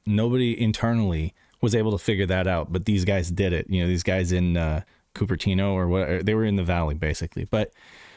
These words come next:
essentially, yeah, we fast forward to you patch these games. They worked. We now had a handful, fourteen, I think, of Saturn,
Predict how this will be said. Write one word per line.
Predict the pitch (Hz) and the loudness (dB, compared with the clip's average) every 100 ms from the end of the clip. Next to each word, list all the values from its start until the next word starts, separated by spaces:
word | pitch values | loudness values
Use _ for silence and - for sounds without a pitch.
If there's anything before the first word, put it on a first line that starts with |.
| - - | -12 -4
essentially, | 107 - 180 - 143 107 101 - | -2 0 0 2 2 2 0 0
yeah, | 117 127 | 0 2
we | 95 | 0
fast | 117 131 127 - | 0 0 0 0
forward | 123 113 | -2 -2
to | - 113 107 104 98 98 - _ | -2 0 2 2 0 -2 -8 _
you | - 107 113 | -4 0 0
patch | 104 101 104 - | 0 -2 -2 -2
these | 123 123 | 0 0
games. | - 101 95 98 92 - - _ | 0 0 2 2 0 -4 -8 _
They | 107 101 98 | -2 0 2
worked. | 101 113 90 90 - - - | 2 0 -2 -4 -8 -12 -4
We | 107 | 0
now | 104 101 101 | 2 2 0
had | 78 98 101 95 95 - _ _ - | 0 0 0 0 -2 -8 _ _ -6
a | 90 | -4
handful, | - 131 131 127 - 78 | 0 2 2 -2 -2 -2
fourteen, | - 104 - 131 123 | -2 -4 -2 -2 -2
I | |
think, | 120 135 131 - _ | -2 -2 -4 -8 _
of | 120 98 101 | -4 -2 0
Saturn, | - 107 107 104 101 | 0 0 0 2 0